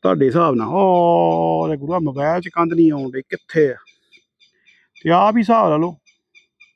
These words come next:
ਆਹ ਦੋ ਤਿੰਨ ਕਿੱਲੇ ਥਾਂ ਐਵੇਂ ਪਈ ਆ।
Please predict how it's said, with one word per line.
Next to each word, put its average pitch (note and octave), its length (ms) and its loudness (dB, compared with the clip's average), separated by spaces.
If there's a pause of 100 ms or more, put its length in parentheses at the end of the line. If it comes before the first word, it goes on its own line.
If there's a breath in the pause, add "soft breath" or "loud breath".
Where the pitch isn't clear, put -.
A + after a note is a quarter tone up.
(800)
ਆਹ G#3 160 2
ਦੋ F3 240 2
ਤਿੰਨ G#3 220 0
ਕਿੱਲੇ G#3 240 0
ਥਾਂ A3+ 260 0
ਐਵੇਂ D4 160 2
ਪਈ B3 400 -2
ਆ। E3+ 260 -6